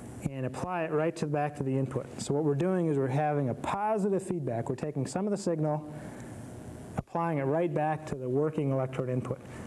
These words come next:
So as the experiment is going, some of the signal is fed back to the input. And what that'll do is that will make a, a wave like this. We're taking some of the signal,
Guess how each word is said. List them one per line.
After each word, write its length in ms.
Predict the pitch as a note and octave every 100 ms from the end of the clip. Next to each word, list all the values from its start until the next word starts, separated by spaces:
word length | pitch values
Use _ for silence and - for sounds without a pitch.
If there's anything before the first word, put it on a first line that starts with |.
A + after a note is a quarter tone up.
| -
So 120 | - -
as 280 | D#3+ G3+ G#3
the 80 | G#3+
experiment 420 | - F#3 F#3 E3+
is 120 | D3
going, 440 | C3+ C3 C3+ C#3+ C#3+ - -
some 200 | - E3+
of 80 | F#3+
the 60 | F#3
signal 400 | F3 E3 E3 D3+
is 220 | B2+ - -
fed 380 | - E3+ F#3 D#3
back 460 | C#3+ C3+ D3+ - - - - - - -
to 320 | - F3+ E3
the 260 | D#3 D3+ E3+
input. 440 | F3 - B2+ B2 - - - - -
And 120 | C3+
what 160 | D3 -
that'll 260 | F3+ E3
do 440 | D3+ G3+ D#3 C#3+ D3 D3 - - - - -
is 140 | C3
that 200 | D3+ F3+
will 120 | D#3+
make 340 | D3+ D#3 D#3 D#3
a, 200 | C3 C3 - - - - - - C#3
a 100 | B2
wave 500 | A#2+ D3 D#3+ D#3 C#3
like 300 | C#3 C3+ B2
this. 340 | E3 C3 -
We're 80 | C3+
taking 380 | - D3+ C#3+ B2+
some 220 | - F3
of 60 | F3
the 60 |
signal, 560 | - E3+ D3 D3 D3